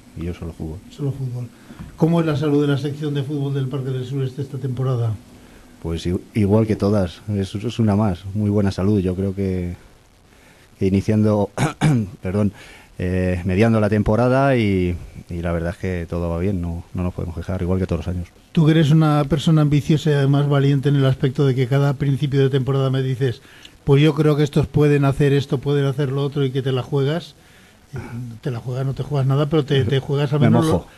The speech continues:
Speaker 2: lo-, los pronósticos que te mojas. Eh, con respecto a lo que tú pensabas al inicio de temporada, ¿qué es lo que está igual, mejor o peor?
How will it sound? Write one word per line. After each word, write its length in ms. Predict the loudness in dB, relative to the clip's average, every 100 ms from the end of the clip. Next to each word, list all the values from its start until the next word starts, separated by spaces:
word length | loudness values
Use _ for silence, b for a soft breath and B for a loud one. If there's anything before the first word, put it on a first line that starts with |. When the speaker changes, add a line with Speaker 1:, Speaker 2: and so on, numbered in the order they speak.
| B
Speaker 2:
lo-, 60 | 2
los 100 | 4
pronósticos 480 | 4 2 2 2
que 100 | 4 2
te 120 | 2
mojas. 440 | 2 2 0 0 B B B B
Eh, 180 | 0 0
con 140 | 2 0
respecto 380 | 0 -2 0
a 20 | 2
lo 80 |
que 80 | 2
tú 100 | 0
pensabas 400 | 0 0 2 0
al 140 | 0 0
inicio 320 | 0 0 0
de 80 | 2
temporada, 560 | 0 -2 -2 0 0
¿qué 180 | 0 0
es 120 | 0
lo 180 | 0 -2
que 80 | -2
está 480 | -6 -2 0 2 2
igual, 380 | 0 -2 0 0
mejor 360 | 0 -2 -2
o 60 | -2
peor? 300 | -2 -4